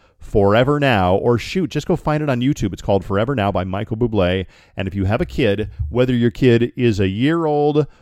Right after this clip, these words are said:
or twenty years old or forty years old, this will make you go, "Oh, God," because, wow, don't we love our kids?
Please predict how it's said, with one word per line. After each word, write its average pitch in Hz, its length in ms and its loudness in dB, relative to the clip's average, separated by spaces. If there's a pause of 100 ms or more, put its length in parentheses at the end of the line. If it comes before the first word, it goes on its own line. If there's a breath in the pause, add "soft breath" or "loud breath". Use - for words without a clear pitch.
(140 soft breath)
or 104 260 0
twenty 196 440 -4
years 107 280 -2
old 95 260 0
or 95 100 -2
forty 226 480 0
years 107 280 0
old, 95 400 0 (440 soft breath)
this 117 240 -2
will 127 100 -4
make 120 200 -2
you 131 60 -6
go, 143 260 0 (160)
"Oh, 285 320 2
God," 277 720 4 (260)
because, 113 560 -2 (300)
wow, 98 680 2 (360)
don't 110 260 0
we 123 100 -2
love 104 200 0
our 107 100 0
kids? 113 580 -4